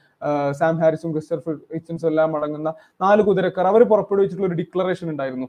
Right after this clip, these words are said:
അതിൽ അവര് മുന്നോട്ട് വെക്കുന്ന ചില, ആ, ആ, ആ, സ്ട്രാറ്റജികൾ പറയുന്നുണ്ട്. ആ, ഇസ്ല-, ഇസ്ലാമിന്റെ ഭീകരതയിൽ നിന്ന്, quote and quote ഭീകരതയിൽ നിന്ന് ലോകത്തെ രക്ഷിക്കാൻ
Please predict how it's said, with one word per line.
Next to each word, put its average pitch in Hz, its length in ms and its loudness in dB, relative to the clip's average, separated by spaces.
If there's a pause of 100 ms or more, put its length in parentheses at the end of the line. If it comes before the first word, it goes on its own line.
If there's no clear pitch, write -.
(280)
അതിൽ 269 160 2
അവര് 240 240 8 (400)
മുന്നോട്ട് 220 340 2
വെക്കുന്ന 196 440 0 (280)
ചില, - 140 0
ആ, 156 600 4 (400)
ആ, 139 60 -6
ആ, 170 520 -2 (300)
സ്ട്രാറ്റജികൾ 220 640 2
പറയുന്നുണ്ട്. 156 520 -2
ആ, - 320 -12 (120)
ഇസ്ല-, 185 380 -8
ഇസ്ലാമിന്റെ 233 560 2
ഭീകരതയിൽ 190 680 -2
നിന്ന്, 160 220 -4
quote 170 360 -8
and 185 120 -8
quote 165 160 -4
ഭീകരതയിൽ 175 640 -4
നിന്ന് 160 200 -8 (300)
ലോകത്തെ 170 340 0
രക്ഷിക്കാൻ 156 440 -8